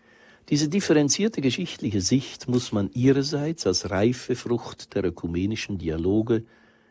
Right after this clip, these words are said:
in den vergangenen Jahrzehnten würdigen. Von daher gehören zu einem gemeinsamen Reformationsgedenken zweitens Dankbarkeit und Freude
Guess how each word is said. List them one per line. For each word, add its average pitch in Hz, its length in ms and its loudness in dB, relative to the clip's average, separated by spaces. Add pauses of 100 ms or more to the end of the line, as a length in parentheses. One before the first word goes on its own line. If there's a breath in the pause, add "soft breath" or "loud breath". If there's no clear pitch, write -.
in 101 140 -4
den 92 160 0
vergangenen 87 580 -2
Jahrzehnten 82 800 -4
würdigen. 71 460 -10 (1400 soft breath)
Von - 180 -12
daher 117 360 4
gehören 107 440 2
zu - 140 -4
einem 80 180 -6
gemeinsamen 117 840 -2
Reformationsgedenken 85 1400 -6
zweitens - 720 -4
Dankbarkeit - 920 -6
und - 80 -10
Freude 73 460 -6